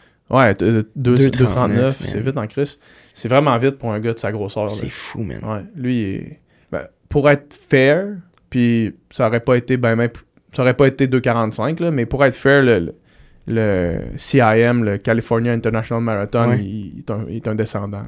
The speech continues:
Speaker 1: Il est un faux
Speaker 2: Ah
Speaker 1: plat
Speaker 2: ouais ?
Speaker 1: descendant, là. Le monde va là pour des P B, là, tu sais.
Speaker 2: Ok.
Speaker 1: Ouais. C'est un peu comme le petit train du Nord aussi, là. Le
Speaker 2: Ouais,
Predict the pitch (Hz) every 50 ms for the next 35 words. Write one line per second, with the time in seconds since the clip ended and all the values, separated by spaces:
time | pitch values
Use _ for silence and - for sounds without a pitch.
0 | - - 147 - - 113 - - 117 127 127 127 139 170 - - - 107 101 107
1 | 113 113 110 107 101 - - - - - _ - 131 131 139 127 131 127 127 131
2 | 127 123 123 120 117 117 113 113 101 98 101 95 - 156 160 160 156 - - 123
3 | 127 120 123 - - - _ _ - 82 - _ _ _ _ _ - _ _ _
4 | _ - 123 117 117 143 139 135 131 123 120 - - - - 127 120 117 117 110
5 | 107 104 107 107 - - - - - - 120